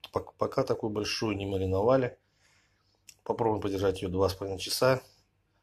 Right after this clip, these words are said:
Потом маринад удаляется. Кто моет, кто протирает от маринада.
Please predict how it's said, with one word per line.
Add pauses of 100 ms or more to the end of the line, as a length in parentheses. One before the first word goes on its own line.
(600)
Потом
маринад
удаляется. (1160)
Кто
моет,
кто
протирает (600)
от
маринада.